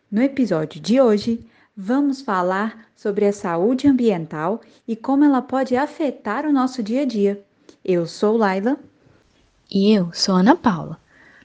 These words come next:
Speaker 2: Nós somos estudantes de medicina da Universidade Federal dos Vales do Jequitinhonha e Mucuri, a U F V J M. No episódio de hoje, contamos com a presença de Ravena Santos. Ravena é enfermeira,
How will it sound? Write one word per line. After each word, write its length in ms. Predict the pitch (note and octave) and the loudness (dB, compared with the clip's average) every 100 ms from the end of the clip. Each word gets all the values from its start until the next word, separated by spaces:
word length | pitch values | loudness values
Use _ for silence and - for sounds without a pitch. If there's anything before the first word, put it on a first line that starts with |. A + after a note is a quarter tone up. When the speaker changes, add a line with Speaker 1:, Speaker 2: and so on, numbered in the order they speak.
| - | 0
Speaker 2:
Nós 160 | A#3+ | 0
somos 300 | - E4 D4+ | 4 6 6
estudantes 640 | A#3+ A3+ G#3 F#3+ G3 F#3+ - | 4 2 2 4 2 0 -2
de 120 | G3 | -2
medicina 580 | F#3+ F#3+ - F3 E3+ G3 | -2 -6 -8 -4 -2 0
da 100 | G3+ | 0
Universidade 720 | G3+ G3+ G3+ - G3 G#3+ - | 0 -2 -4 -4 -4 -4 -2
Federal 520 | A#3+ G3+ E3+ D#3 E3+ | -2 0 -4 -6 -4
dos 200 | G#3 A#3 | -2 -2
Vales 340 | G#3+ G3 G3 | -2 -2 -2
do 120 | G3+ | -2
Jequitinhonha 680 | G#3+ C4+ C#4+ C#4 - B3+ A#3 | 2 2 2 -4 -2 0 2
e 40 | A#3 | 2
Mucuri, 500 | A#3 A#3 D#4 G3+ F#3 _ | 0 0 0 0 -6 _
a 120 | - F#3+ | -12 -8
U 80 | |
F 200 | F3+ F3+ | -6 -8
V 140 | F#3+ F3+ | -8 -8
J 280 | F3 F3+ A#3+ | -6 -6 -6
M. 160 | B3 - _ _ _ - - - - - | -6 -10 _ _ _ -20 -20 -20 -20 2
No 80 | |
episódio 500 | D#4+ E4 D4 D4+ C4 | 2 6 8 8 6
de 140 | F#3+ F3+ | 2 0
hoje, 320 | F#3 E3 - | 2 -2 -4
contamos 420 | - A3 G#3+ G#3+ | -4 -2 0 -2
com 120 | - | -2
a 20 | A3 | -2
presença 560 | G#3+ F#3 F3+ F#3 A#3 | 0 0 0 -2 -2
de 100 | A3 | 0
Ravena 440 | A#3+ C4 B3+ D#4 G4 | 2 2 4 2 0
Santos. 500 | - F3 G#3 - - _ _ - - _ _ | -10 -14 -14 -16 -16 _ _ -20 -20 _ _
Ravena 400 | - F#3+ F#3+ F#3 | -4 0 2 2
é 40 | |
enfermeira, 760 | F3 F3 E3 E3 D#3 D#3+ F3 A#3+ | 0 -2 -4 -2 -2 0 0 0